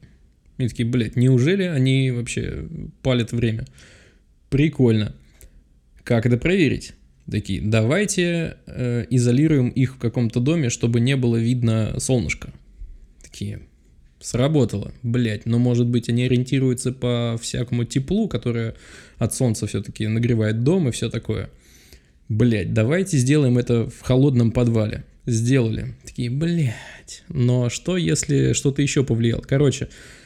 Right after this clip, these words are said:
чуваки провели серию экспериментов и в итоге поняли, что они такие воспринимают время после того, как посадили их на самолёт, блядь, отправили в другую страну,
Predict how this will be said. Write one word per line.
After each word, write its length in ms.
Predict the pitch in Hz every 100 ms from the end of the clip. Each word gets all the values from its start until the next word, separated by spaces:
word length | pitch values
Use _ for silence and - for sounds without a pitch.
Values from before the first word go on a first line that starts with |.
| - -
чуваки 320 | 123 123 160
провели 340 | 156 123 135
серию 300 | 120 143 131 120
экспериментов 680 | - 131 139 196 190 120 - - - - - -
и 500 | 123 123 120 120 120
в 80 | 127
итоге 300 | 131 160 131
поняли, 680 | - 131 131 113 107 98 110
что 1000 | - - 110 104 104 101 95 - - - -
они 180 | 107 113
такие 240 | 120 110
воспринимают 400 | 110 - 113 107
время 520 | 117 135 165 113 - -
после 220 | - 110
того, 180 | - 120
как 240 | 131 - - _ -
посадили 420 | 117 120 127 117
их 120 | 107
на 80 | 120
самолёт, 400 | - 113 135 143
блядь, 320 | 117 113 - -
отправили 400 | - - 123 123
в 40 | 117
другую 240 | 120 117
страну, 460 | 113 117 117 143